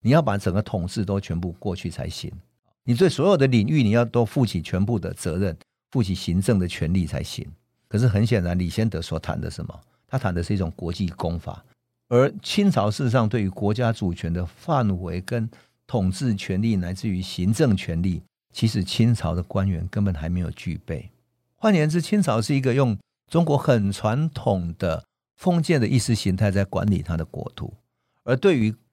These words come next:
西方的在十九世纪以这样的民族国家、国家的主权、行政权力的行使等等，清朝还是陌生的。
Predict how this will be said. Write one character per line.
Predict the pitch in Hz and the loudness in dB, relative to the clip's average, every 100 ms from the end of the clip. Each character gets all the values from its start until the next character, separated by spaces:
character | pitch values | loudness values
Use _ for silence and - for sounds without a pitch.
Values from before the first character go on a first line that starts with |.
| _ | _
西 | - 214 180 165 | -10 2 4 4
方 | 156 156 156 | 4 2 4
的 | 120 | 2
在 | 98 104 | 2 0
十 | - | 0
九 | 104 107 | 0 0
世 | 92 113 | 0 -4
纪 | 92 98 | -2 -2
以 | 87 82 85 | 0 -2 -4
这 | - | 0
样 | 160 120 | 0 2
的 | 98 | 2
民 | 95 127 | 4 4
族 | 135 107 | 4 0
国 | 107 113 | 2 0
家、 | 120 127 127 _ _ | 2 0 0 _ _
国 | 120 131 | -2 2
家 | 160 | 2
的 | 151 | 2
主 | 135 110 | 0 -2
权、 | 98 104 101 | -2 -2 -2
行 | 113 123 | 0 0
政 | 131 156 | 2 0
权 | - 113 | 0 0
力 | 151 | 2
的 | 139 | 0
行 | 113 - 131 | 0 2 2
使 | 147 113 | 2 0
等 | 98 123 | 4 4
等， | 117 80 _ _ _ _ | 4 -2 _ _ _ _
清 | 147 | 0
朝 | 127 82 | 0 0
还 | 87 | -2
是 | 95 | 0
陌 | 101 104 85 | 0 0 -2
生 | - 80 80 | -4 -4 -6
的。 | 80 - | -8 -14